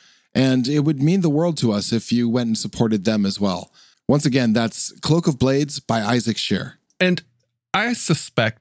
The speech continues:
Speaker 2: that just how much time that we've even talked about this book, we're probably gonna focus entirely on the written word in this episode. I,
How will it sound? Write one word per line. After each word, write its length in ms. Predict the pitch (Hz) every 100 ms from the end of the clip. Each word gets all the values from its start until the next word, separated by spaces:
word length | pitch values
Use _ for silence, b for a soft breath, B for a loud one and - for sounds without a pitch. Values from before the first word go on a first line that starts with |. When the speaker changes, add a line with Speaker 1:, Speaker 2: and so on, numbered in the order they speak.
| -
Speaker 2:
that 300 | 104 95 - _ _ _ -
just 280 | 107 135 160
how 100 | 185
much 220 | 156 120
time 220 | - 117 110
that 120 | 87
we've 200 | 95 95
even 240 | 95 87
talked 260 | - 80 -
about 240 | 87 80
this 180 | - 82
book, 320 | - 82 82 B B B B -
we're 440 | 95 98 113 135
probably 560 | 131 123 151 185 139 123
gonna 240 | 104 95
focus 400 | 90 90 87 87
entirely 680 | 90 80 90 90 87 87 87 _
on 260 | 104 123 123
the 100 | 104
written 500 | 85 - 95 80 69
word 460 | 78 78 71 - -
in 160 | 87 82
this 200 | 87 87
episode. 600 | - 92 104 98 101 B B B B _ -
I, 180 | 117